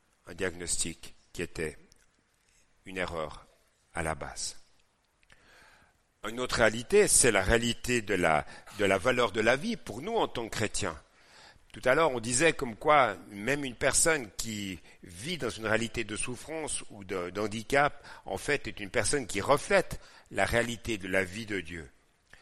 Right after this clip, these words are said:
Je crois que c'est assez pathétique, tragique, que des personnes âgées ou des personnes handicapées fassent l'objet d'une pression silencieuse et qu'on leur dise qu'ils coûtent cher à la société.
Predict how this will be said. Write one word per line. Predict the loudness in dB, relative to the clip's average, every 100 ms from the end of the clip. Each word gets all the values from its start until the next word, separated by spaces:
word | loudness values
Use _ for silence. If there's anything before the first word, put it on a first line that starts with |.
| _ _
Je | -8
crois | -4
que | 0
c'est | 0
assez | 2 -2
pathétique, | 0 0 2 2 2 0 -2 -10 -14 _ _ _
tragique, | 2 2 2 -4 -8 -14 -20 _
que | -4
des | -2
personnes | 0 4 4 2 2
âgées | 2 2 0
ou | -2
des | -4
personnes | 0 2 4 2 0
handicapées | -4 -2 2 2 2 0 0 -6 -20 -20 _ _
fassent | -16 -6 4 6 8 6 4 0 -8
l'objet | -4 -2 -2 -2 -2
d'une | -2 -10
pression | -4 0 2 0 0
silencieuse | 0 0 0 -2 -4 -4 -4 -6 -10 -14 -20 -18 -12
et | -8
qu'on | -2
leur | 0 0
dise | -2 -2 0 0
qu'ils | -2 -6 -8
coûtent | -10 -4
cher | 0 4 6
à |
la | 4
société. | 4 0 0 -2 -2 -6